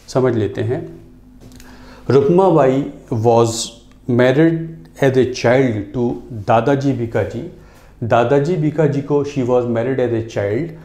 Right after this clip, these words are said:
और जब she became of twenty-two years,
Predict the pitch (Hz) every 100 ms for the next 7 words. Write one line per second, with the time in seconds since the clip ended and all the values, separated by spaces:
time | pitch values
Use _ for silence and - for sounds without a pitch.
0 | - - - 117 123 120 - 127 123 117
1 | 123 123 - 117 - 139 131 151 185 170
2 | 120 107